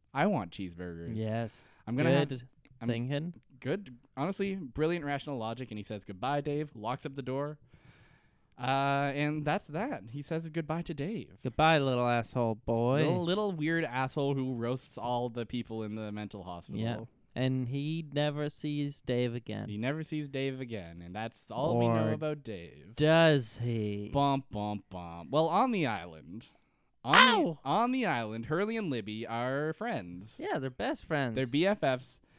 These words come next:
Speaker 1: and
Speaker 2: They
Speaker 1: Lib-,
Speaker 2: run together.
Speaker 1: they go for a jog, and Hurley's having a tired time.
Speaker 2: Yeah, he's like, "Oh, this stinks.
Speaker 1: Mm.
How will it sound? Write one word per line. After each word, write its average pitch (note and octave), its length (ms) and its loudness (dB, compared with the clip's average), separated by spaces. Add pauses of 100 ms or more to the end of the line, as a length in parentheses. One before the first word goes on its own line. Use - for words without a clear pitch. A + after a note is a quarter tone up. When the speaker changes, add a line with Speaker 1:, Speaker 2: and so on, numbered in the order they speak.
(240)
Speaker 1:
and B2 340 2
Speaker 2:
They E3+ 140 0
Speaker 1:
Lib-, E3+ 100 2
Speaker 2:
run G#3 340 4
together. B2+ 440 0
Speaker 1:
they C3 120 2
go D#3 160 2
for G3+ 140 -2
a F3 40 -2
jog, C3 380 0
and A#2+ 140 -4
Hurley's C3+ 580 -4 (100)
having A#2+ 340 -4
a A#2 40 -4
tired G2 500 -8
time. D#2+ 380 -12
Speaker 2:
Yeah, A#2 220 -2 (100)
he's B2+ 220 -6
like, A#2+ 260 -4
"Oh, B2 320 4
this B2+ 240 0 (340)
stinks. C3 640 -2
Speaker 1:
Mm. G#2+ 360 -6